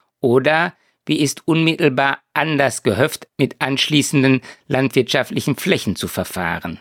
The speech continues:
zum Beispiel Ackerland direkt neben dem Bauernhaus? Nun, die Arbeitsstättenverordnung gilt auf Flächen, welche mit land- oder forstwirtschaftlichen Gebäuden bebaut sind und zum Betrieb gehören,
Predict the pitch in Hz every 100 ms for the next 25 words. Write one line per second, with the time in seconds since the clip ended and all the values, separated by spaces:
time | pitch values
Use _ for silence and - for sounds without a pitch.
0 | - - 113 110 - 117 - - 107 147
1 | 131 127 131 120 - 123 104 117 - 120
2 | 117 123 127 120 101 87 80 - - -
3 | - - _ _ _ - 151 123 82 _
4 | _ _ _ _ _ _ - 156 180 165
5 | 190 185 - 170 156 165 170 131 156 147
6 | 117 98 - 127 151 185 185 - 139 131
7 | 131 120 - 120 147 175 - 123 113 -
8 | - 143 143 185 - 143 135 123 139 107
9 | 104 110 113 123 123 98 95 107 135 -
10 | 160 160 - 151 175 - - - 147 190
11 | - 123 110 - 90 92 90 -